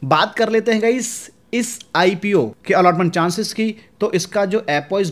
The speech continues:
बिड आएगा रिटेलर्स कैटेगरी में वो around फ़ोर्टी के आसपास का निकल के आएगा। कुछ बिड कैंसिल होंगे, बहुत कम ही लोगों ने लगाया है, तो मान लो अड़तीस में से किसी एक को मिलना है अलॉटमेंट इस आईपीओ में और आसानी से भाई अलॉटमेंट मैं बोलूँगा इसके कंपैरिजन में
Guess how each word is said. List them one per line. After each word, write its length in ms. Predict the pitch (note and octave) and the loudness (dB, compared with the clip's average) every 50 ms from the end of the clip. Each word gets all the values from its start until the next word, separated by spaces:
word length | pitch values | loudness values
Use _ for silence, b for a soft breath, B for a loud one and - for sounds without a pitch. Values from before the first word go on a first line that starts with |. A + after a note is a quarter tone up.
| A#2+ A#2+ | 0 2
बिड 160 | D#3 F3 F3+ | 2 2 2
आएगा 300 | - D#3+ E3+ E3 E3 F3 | 2 0 0 2 2 0
रिटेलर्स 600 | E3 D3 C#3+ C#3+ C#3 D3 E3 E3 E3+ G3 G3+ - | 2 2 0 0 0 0 0 2 2 2 0 0
कैटेगरी 380 | - F#3 D#3+ D#3 D#3+ D#3 D#3 D#3 | -2 -2 0 0 0 0 0 0
में 80 | E3+ E3+ | 0 0
वो 120 | E3 E3 | 2 0
around 160 | D#3+ D#3+ F3 | 0 0 -2
फ़ोर्टी 360 | E3+ - - C#3 - - F3 E3+ | -2 -2 -4 -4 -2 -2 -2 0
के 100 | F3 E3+ | 2 0
आसपास 360 | E3 D#3+ - - E3+ E3 - | 0 0 0 0 -2 -2 0
का 100 | - E3+ | -2 -2
निकल 240 | E3 D#3+ D#3+ E3 E3+ | -2 0 0 -2 0
के 80 | E3 E3+ | 0 0
आएगा। 180 | E3 E3+ G3+ G#3 | 2 2 0 0
कुछ 200 | G#3 F#3 C#3+ C3 | -2 -4 -4 0
बिड 180 | C3+ D#3 D3+ D3 | 0 0 0 0
कैंसिल 380 | - D3+ C#3 D3+ D#3+ E3+ D#3+ | 0 0 0 0 -2 -2 0
होंगे, 160 | D3+ D#3+ F#3+ | 0 0 -2
बहुत 240 | F3+ D3 C#3 D3 C#3 | -2 -2 -2 -2 0
कम 140 | - C3+ C#3+ | 0 0 2
ही 60 | D3+ | 2
लोगों 180 | D3+ D3+ D3+ D3+ | 2 2 2 2
ने 60 | D#3 | 2
लगाया 340 | D#3 D3 C#3+ C#3+ C#3+ C#3+ D3+ | 2 2 2 2 0 0 -2
है, 140 | F3 G#3+ G#3+ B B B B B - | -4 -6 -8 B B B B B -4
तो 60 | E3+ | 0
मान 200 | E3+ E3 D#3+ E3+ | 2 4 4 4
लो 80 | F#3+ - | 2 0
अड़तीस 380 | - E3 E3 D#3 - G3+ F3+ E3+ | 0 -2 -2 -2 -2 -4 -2 0
में 100 | E3 D#3 | -2 -2
से 140 | D#3 F3+ D#3+ | -2 -2 -4
किसी 260 | - D#3+ - - - - | -4 -6 -6 -6 -4 -4
एक 160 | C#3+ C3+ C#3 | -4 -4 -2
को 80 | D3 C3+ | -4 -4
मिलना 220 | C3+ B2+ B2+ B2 | -2 -2 -2 -4
है 140 | A#2+ B2 - - | -4 -6 -6 -8
अलॉटमेंट 640 | B2 B2+ B2 B2 D#3 F#3+ F#3 F#3+ G#3 A3+ A#3+ A#3+ - - _ - | -8 -4 0 2 2 2 2 0 0 0 0 -2 -6 -12 _ 2
इस 160 | G#3+ A3 - | 2 2 4
आईपीओ 400 | G#3+ G#3 G#3+ A3 A3 A3+ A3+ A3+ | 4 4 4 4 2 2 2 2
में 180 | A#3 C4 D4 C#4 - - _ _ _ - | 4 2 0 -2 -4 -10 _ _ _ 2
और 280 | D#3+ F#3+ A3 B3 B3+ - - _ | 2 4 4 2 0 -6 -4 _
आसानी 560 | D3+ D#3+ F3 F3 - - F#3+ F#3 G#3 G#3+ A3 G#3+ | 2 2 2 2 0 0 0 2 2 2 2 2
से 100 | G#3+ G3+ | 2 2
भाई 160 | F3 F3+ G#3 | 2 2 2
अलॉटमेंट 440 | - E3 D#3+ D#3+ D#3+ E3 F3+ F3+ F3 | 2 4 4 4 4 4 2 0 0
मैं 80 | F3 E3 | 2 2
बोलूँगा 340 | D#3+ D#3 D#3 D#3 E3+ G#3+ D#3 - | 2 4 4 2 2 0 0 -2
इसके 240 | E3+ D#3+ - - F#3 | -2 -2 -2 -2 0
कंपैरिजन 600 | E3 E3 E3 E3 - D3+ C#3+ D3 C#3 D3 C#3+ D3 | 2 2 0 2 2 0 0 2 2 0 0 0
में 220 | D#3 F3 G3+ G#3+ | 2 0 0 -2